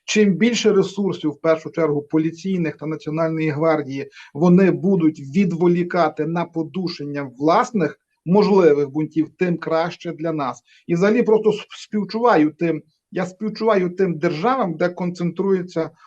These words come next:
оце біосміття. Бо це біосміття. Я не вірю, що там є якісь бла-, благородні думки, що, мовляв, вони тікають від тиранічного режиму. Ні, вони тікають від банально фізичного страху бути знищеним, і вони все рівно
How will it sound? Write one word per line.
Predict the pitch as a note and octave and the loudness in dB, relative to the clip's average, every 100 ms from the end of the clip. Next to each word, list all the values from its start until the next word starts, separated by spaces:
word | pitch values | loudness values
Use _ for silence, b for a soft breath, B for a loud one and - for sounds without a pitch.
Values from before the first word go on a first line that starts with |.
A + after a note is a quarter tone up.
| b | b
оце | D#3+ - E3+ | -4 -2 -2
біосміття. | D#3 E3+ D#3+ F3 F3+ D#3+ | 2 2 2 -2 -2 0
Бо | C#3 | -2
це | E3+ A3+ | -2 -4
біосміття. | G#3 A#3+ A#3 B3+ D4+ G3+ | -2 -4 -4 -6 -6 -4
Я | F#3+ G#3 | -2 -2
не | G#3+ A#3 B3 | -2 -2 -4
вірю, | C#4 C4 | -6 -8
що | A#3+ | -8
там | A#3+ C4 | -6 -4
є | B3+ | -4
якісь | B3+ B3+ G#3+ | -6 -6 -8
бла-, | F3+ A#3+ A#3 | -2 0 0
благородні | F3+ D#3+ A3+ G#3 B3+ B3+ G#3+ | -4 -2 0 2 0 -2 -4
думки, | G3 G3 G3 A3+ B3+ B3 B B - | -6 -4 -6 -6 -8 -8 B B -2
що, | G#3+ | 2
мовляв, | G#3 G3 A#3+ B3 | 4 6 6 4
вони | A3 G#3 G#3 | 4 2 2
тікають | G#3 G#3 G3+ G3+ G3+ G3 | 0 -2 2 4 2 -2
від | F#3 | -8
тиранічного | - F3 F3 F#3+ - E3+ D#3+ | -4 -2 -2 -4 -4 -4 -4
режиму. | E3+ D#3+ E3 E3 | -4 -6 -6 -4
Ні, | F3 G#3+ G#3+ | -2 -2 -2
вони | G3+ F#3+ | -2 -4
тікають | F#3+ G#3 G#3+ G3 G3 E3 | -6 -8 -6 -4 -4 -6
від | E3 F3 D#3+ | -8 -10 -8
банально | - F3+ F#3+ G#3 G3+ G3+ F#3+ b b | -8 -6 -4 -4 -2 -4 -6 b b
фізичного | - F#3+ F3+ G3 - F#3+ | -4 0 2 2 0 -6
страху | F3 F3 F3+ - G3 | -6 -6 -8 -6 -6
бути | D#3+ F#3 F3+ | -6 -4 -2
знищеним, | D3 F#3 G#3+ G#3+ F#3 F3+ | -2 0 0 -2 -6 -6
і | F#3+ | -6
вони | F#3+ G#3 G#3+ | -2 0 0
все | - G#3+ | 2 2
рівно | G#3 A3+ A3+ F3+ D3+ | 2 2 0 0 -2